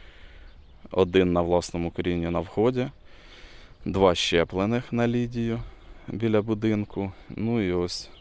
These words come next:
також на власному корінні, бачите, який. Щось, щось йому не так. Ті грона і ці грона порівняти.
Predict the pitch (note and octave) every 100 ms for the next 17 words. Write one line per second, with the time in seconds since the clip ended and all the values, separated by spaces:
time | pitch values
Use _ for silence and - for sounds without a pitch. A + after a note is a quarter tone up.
0 | - - F2+ E2+ - D#2+ E2 E2 - E2+
1 | F2 D#2+ F2+ F#2+ E2 E2 E2+ - - -
2 | - - G#2+ - - - - - - -
3 | - - - - - - - - - -
4 | - - - - F#2+ - - - - -
5 | - - A2+ - G#2+ G2 F#2 E2+ - -
6 | - - - - - - G#2+ G2 E2+ F2
7 | E2+ F2 - - F#2+ C#2+ F2 D2+ - -
8 | - - - - - - - - - _
9 | - F2 F2+ F2 E2+ E2+ -